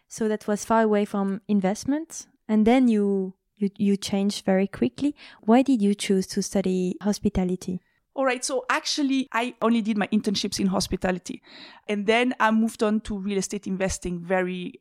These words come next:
Speaker 2: very early on, basically right after I graduated, right?
Speaker 1: Yeah.
Speaker 2: The rest of my career has been in
Speaker 1: Was
Speaker 2: real
Speaker 1: in
Speaker 2: estate and
Speaker 1: investments.
Speaker 2: finance and investments.
Speaker 1: Yeah.
Speaker 2: Yes. But it's a, it's actually <laughs> an interesting question. When I was younger, there was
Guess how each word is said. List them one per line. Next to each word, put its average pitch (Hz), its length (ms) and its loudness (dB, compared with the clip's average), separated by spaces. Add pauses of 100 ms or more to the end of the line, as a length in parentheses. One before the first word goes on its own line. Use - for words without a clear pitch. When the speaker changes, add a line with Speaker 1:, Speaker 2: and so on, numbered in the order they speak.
(120)
Speaker 2:
very 175 460 -6
early 180 320 -4
on, 165 320 -2 (240)
basically 233 640 0
right 208 400 2
after 185 640 -4
I 180 80 -4
graduated, 185 680 -6 (200)
right? 185 220 2
Speaker 1:
Yeah. 214 180 4 (380)
Speaker 2:
The 208 140 2
rest 233 500 0
of 208 100 -6
my 208 160 -4
career 196 460 -4
has 180 220 -4
been 190 180 -2
in 185 100 0
Speaker 1:
Was 226 60 4
Speaker 2:
real 196 80 2
Speaker 1:
in 196 80 4
Speaker 2:
estate 220 140 6
and 214 100 4
Speaker 1:
investments. 202 440 2
Speaker 2:
finance 180 460 -2
and 165 140 -4
investments. - 500 -10
Speaker 1:
Yeah. 208 120 -6
Speaker 2:
Yes. - 220 -8 (520)
But 220 320 -6
it's - 160 -6
a, 254 180 2
it's 247 140 -4
actually 302 400 -2
<laughs> - 80 -8
an 302 100 -4
interesting 277 420 -6
question. 254 440 -6 (100)
When 226 200 -4
I 254 60 0
was 269 200 -2
younger, 226 500 -2 (560)
there 214 80 -2
was 208 220 -6